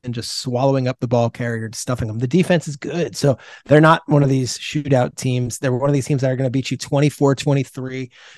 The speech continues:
twenty-three twenty, those scores. They go into Detroit, and I think it's a huge game for both teams, as we know. I'll just say this.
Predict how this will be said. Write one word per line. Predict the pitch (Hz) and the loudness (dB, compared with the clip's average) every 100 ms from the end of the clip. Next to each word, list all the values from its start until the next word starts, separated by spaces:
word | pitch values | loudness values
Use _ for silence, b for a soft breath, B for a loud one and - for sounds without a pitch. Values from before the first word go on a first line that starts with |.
| - | -14
twenty-three | - 170 165 - 151 151 | -2 0 0 -2 -2 0
twenty, | - - 139 131 131 | -4 -4 -4 -2 -4
those | 151 156 | -4 -4
scores. | - - 139 131 - B B B B | -6 -8 -10 -10 -14 B B B B
They | - 165 | 4 8
go | 202 202 | 8 8
into | 202 185 | 4 4
Detroit, | 160 - 151 170 202 | 0 -2 2 2 0
and | - 139 131 123 - | -4 -6 -6 -10 -12
I | - | -10
think | 123 160 | -6 -6
it's | - | -2
a | 131 | 2
huge | 143 156 | 4 4
game | 156 147 156 | 2 0 2
for | |
both | 143 135 | 2 0
teams, | - 127 120 | 0 0 2
as | 120 | 4
we | 139 | 6
know. | 123 117 - B B B | 6 4 -2 B B B
I'll | 120 | -2
just | 160 143 | 0 2
say | 156 | 2
this. | 131 107 - - | 0 -4 -14 -20